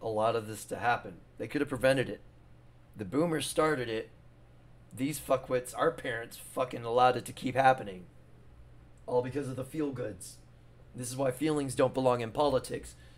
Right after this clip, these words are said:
Because feelings gets people killed, and it gets people fucked over.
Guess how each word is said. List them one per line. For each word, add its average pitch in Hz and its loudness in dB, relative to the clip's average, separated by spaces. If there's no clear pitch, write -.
Because 135 -6
feelings 135 -6
gets 135 -6
people 139 -6
killed, 185 4
and - -2
it 131 -2
gets 160 2
people 143 -2
fucked - -6
over. 117 -6